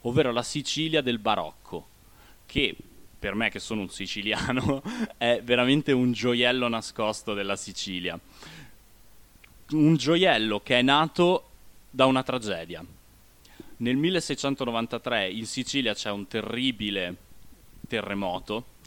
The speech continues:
che distrugge gran parte delle città del sud-est, che erano allora molto ricche,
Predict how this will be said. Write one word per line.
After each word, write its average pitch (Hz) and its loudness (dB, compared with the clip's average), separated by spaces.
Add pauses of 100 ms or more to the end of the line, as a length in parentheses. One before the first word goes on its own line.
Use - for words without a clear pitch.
che 95 0
distrugge 117 -4
gran 110 -4
parte 110 -2
delle 101 -6
città 117 -4
del 101 -4
sud-est, 120 -4
che - -6
erano 123 -2
allora 131 0
molto 120 0
ricche, 113 -4